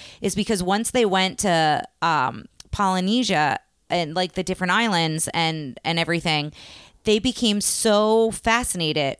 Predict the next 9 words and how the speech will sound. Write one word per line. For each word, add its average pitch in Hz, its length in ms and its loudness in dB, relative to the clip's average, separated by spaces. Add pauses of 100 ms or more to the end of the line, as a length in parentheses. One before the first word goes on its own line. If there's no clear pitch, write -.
with 185 260 -2
the 180 60 -6
culture, 175 540 -2
and 160 260 -2
that's 170 240 0
how 170 320 -2
Moana 170 460 0
was 135 160 -2
born. 127 420 -8